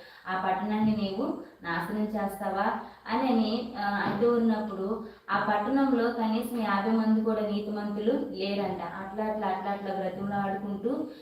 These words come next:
వస్తున్నాడు. "ప్రభా, ముప్పై మంది నీతిమంతులు ఉంటే రక్షించవా? ఆ పట్టణాన్ని కాపాడవా? మరి పాతిక మంది నీతిమంతులు ఉంటే కాపాడవా?" అట్లా, అట్లా బ్రతిమలాడుకుంటూ ఆ పట్టణాన్ని గురించి విజ్ఞాపన చేసుకుంటూ వచ్చి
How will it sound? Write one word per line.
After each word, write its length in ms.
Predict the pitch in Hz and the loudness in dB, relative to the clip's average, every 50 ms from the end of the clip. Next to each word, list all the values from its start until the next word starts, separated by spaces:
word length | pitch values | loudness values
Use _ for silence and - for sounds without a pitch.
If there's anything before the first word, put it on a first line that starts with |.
| - - 185 | -18 -10 -6
వస్తున్నాడు. 640 | 196 196 202 - 214 214 202 202 196 185 190 185 175 | -6 -4 -2 -2 0 0 0 0 0 0 0 -2 -4
"ప్రభా, 400 | - 175 180 175 175 190 185 190 | -4 -4 -4 -2 -2 -2 -4 -4
ముప్పై 280 | 185 180 - - 190 190 | -4 -6 -6 -6 -4 -4
మంది 300 | 196 196 196 196 196 202 | -2 -2 -2 -2 -2 -2
నీతిమంతులు 560 | 202 196 - - 202 202 202 196 214 202 202 | -4 -4 -6 -4 -4 -4 -4 -4 -4 -6 -6
ఉంటే 200 | 196 208 202 202 | -6 -4 -2 -2
రక్షించవా? 680 | 202 196 - - 220 208 202 202 208 220 208 214 214 208 208 - - - - - _ 196 | -2 -2 -4 -6 -8 -8 -8 -8 -6 -6 -4 -2 -2 -2 -4 -8 -12 -18 -20 -18 _ -6
ఆ 260 | 196 196 190 185 202 202 | -2 0 0 0 0 0
పట్టణాన్ని 420 | 190 190 202 202 202 208 208 214 | -2 -2 -2 -2 -2 -2 -2 -2
కాపాడవా? 840 | 208 190 185 180 175 180 - 202 202 202 208 208 208 214 214 220 220 - - - - 185 | -2 0 0 0 0 0 0 0 0 0 0 0 0 0 -2 -4 -6 -8 -14 -16 -12 -10
మరి 100 | 180 185 | -8 -8
పాతిక 400 | 185 196 190 190 196 226 226 220 | -4 -2 -2 -2 0 0 0 2
మంది 260 | 220 226 226 226 226 | 2 4 4 6 6
నీతిమంతులు 580 | 226 220 220 220 220 214 214 220 214 220 220 220 | 4 4 4 2 2 4 4 4 4 2 2 2
ఉంటే 220 | 220 220 220 220 | 0 0 0 0
కాపాడవా?" 600 | 214 208 196 196 196 - 220 214 214 214 214 220 | 0 -2 -2 -2 -2 0 0 0 2 2 4 4
అట్లా, 400 | 220 220 - 208 196 233 240 240 | 2 2 0 -4 -4 -2 -2 0
అట్లా 240 | 240 233 226 233 220 | 0 0 0 0 0
బ్రతిమలాడుకుంటూ 1200 | 202 202 196 - - 196 214 214 214 208 220 226 247 - 262 247 240 233 202 202 190 190 196 - - - - - - - | 2 0 0 -2 -2 -2 -2 0 0 2 2 2 2 2 0 0 0 2 0 0 0 0 -2 -4 -8 -12 -16 -16 -8 -2
ఆ 200 | 190 196 196 208 214 | 0 0 0 2 2
పట్టణాన్ని 500 | 202 208 220 226 247 254 262 262 262 247 | 2 2 2 0 0 2 2 2 2 2
గురించి 500 | 220 233 214 220 214 214 208 233 240 214 | 2 2 2 0 -2 -2 -4 -2 -2 -2
విజ్ఞాపన 760 | 190 - - 196 202 202 214 220 214 226 233 247 226 - 226 | -2 -4 -4 -4 -4 -2 0 0 0 0 0 -2 0 2 2
చేసుకుంటూ 460 | 220 214 - - 208 202 202 208 190 | 0 0 0 -4 -6 -8 -6 -4 -2
వచ్చి 520 | 185 190 185 - 196 190 185 180 185 - | -2 -2 -4 -6 -6 -6 -4 -6 -6 -10